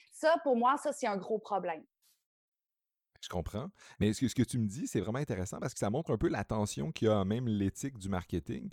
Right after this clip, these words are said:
Speaker 2: Parce que d'un côté, on veut, on veut promouvoir des, des produits intéressants, ça, c'est, c'est faire connaître des choses qui ont une valeur, qui ont une
Speaker 1: Mhm.
Speaker 2: utilité. Fait que ça, c'est l'aspect positif. C'est ultimement, on veut pas interdire toute forme de, d'affichage de plein de trucs.
Speaker 1: Non.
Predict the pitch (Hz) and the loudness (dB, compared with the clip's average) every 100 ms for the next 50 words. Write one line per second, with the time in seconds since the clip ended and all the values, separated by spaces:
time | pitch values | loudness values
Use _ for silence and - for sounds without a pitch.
0 | - - - 98 131 - 113 - 160 110 | -14 -10 2 4 6 4 2 4 4 6
1 | 92 110 151 _ - 95 104 139 - 104 | 4 6 4 _ -4 0 2 4 4 4
2 | 90 107 127 101 87 85 - _ - 90 | 6 4 4 2 0 -2 -12 _ -6 2
3 | 95 85 104 98 85 80 143 254 90 76 | 4 4 2 2 2 2 -2 0 0 0
4 | 104 85 95 - 113 101 110 95 104 120 | -2 -2 -4 2 2 4 2 2 0 0
5 | 104 95 87 107 110 - 90 90 92 82 | 0 -2 2 2 2 -2 0 4 4 4
6 | 82 - - 85 87 220 233 87 - 175 | 2 -2 -4 -2 0 0 0 -2 0 -2
7 | 214 - - - - 85 139 95 85 - | -2 -12 -20 -14 -6 -2 2 2 2 4
8 | 101 104 85 - - - 90 - 107 120 | 6 6 4 0 -2 -2 -8 -4 0 2
9 | 92 - 117 104 90 92 113 - - 135 | 2 2 2 2 0 0 -4 -6 -2 -2
10 | - - 107 107 101 90 85 80 82 - | -2 -2 2 2 2 2 2 0 -4 -4
11 | - 90 101 92 - 87 78 - 247 | -4 0 0 -2 -4 -4 -4 0 2